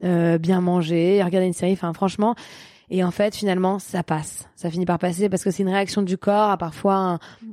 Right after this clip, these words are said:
euh, une, une, une vie qui est un peu trop à trois cents à l'heure.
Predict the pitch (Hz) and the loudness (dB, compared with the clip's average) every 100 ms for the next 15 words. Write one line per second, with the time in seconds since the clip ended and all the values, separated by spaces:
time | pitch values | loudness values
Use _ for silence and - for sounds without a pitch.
0 | - 175 165 165 160 165 170 160 175 170 | -2 0 2 2 2 0 -2 -2 -2 0
1 | 175 175 175 - - 180 170 175 202 196 | 0 -2 -4 -8 -6 -2 0 0 -2 2
2 | 170 170 180 170 - 196 185 175 - 175 | 2 2 0 -2 -2 2 2 0 -2 -4
3 | 170 160 160 175 202 | -4 -2 0 2 2